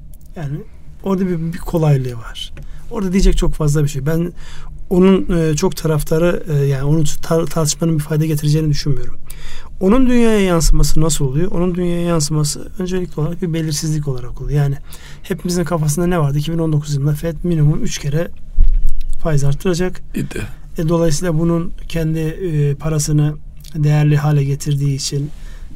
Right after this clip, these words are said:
Speaker 1: e, dış dünyada olan kaynaklar oraya dönecek. Dönüyor mu sorusunun cevabına baktığımızda yok, şu an bir sükunet var, bir sakinlik var. Yani, e, üçüncü dünya ülkelerinden, tamam bizim gibi ülkelerden de,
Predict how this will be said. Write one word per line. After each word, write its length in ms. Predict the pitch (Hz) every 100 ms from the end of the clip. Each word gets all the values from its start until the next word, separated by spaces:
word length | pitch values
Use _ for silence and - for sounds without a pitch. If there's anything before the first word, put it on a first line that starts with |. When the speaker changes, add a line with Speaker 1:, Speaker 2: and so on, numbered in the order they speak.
| -
Speaker 1:
e, 360 | 156 151 143 139 143 143 151 160
dış 200 | 147 -
dünyada 320 | 151 139 135
olan 200 | 131 143
kaynaklar 500 | 156 147 135 - 165
oraya 260 | 151 147
dönecek. 480 | 143 127 123 - - - 147
Dönüyor 320 | 143 196 240 262
mu 100 | -
sorusunun 520 | 196 180 160 170 165
cevabına 480 | 156 160 160 160 151
baktığımızda 720 | 175 - 151 143 143 202 202 - - -
yok, 160 | - 233
şu 160 | - 202
an 120 | 214
bir 60 |
sükunet 600 | - - - 180 185 -
var, 100 | 135
bir 60 | 127
sakinlik 600 | - 151 143 165 165 147
var. 120 | 123
Yani, 320 | 135 143 139 - - - - - - - -
e, 160 | 151 147
üçüncü 420 | 147 - 170 180
dünya 260 | 180 180 170
ülkelerinden, 640 | - 165 165 160 160 160 -
tamam 300 | 156 156 151
bizim 200 | 151 151
gibi 160 | 147
ülkelerden 680 | 147 147 147 147 143 143 139
de, 180 | 131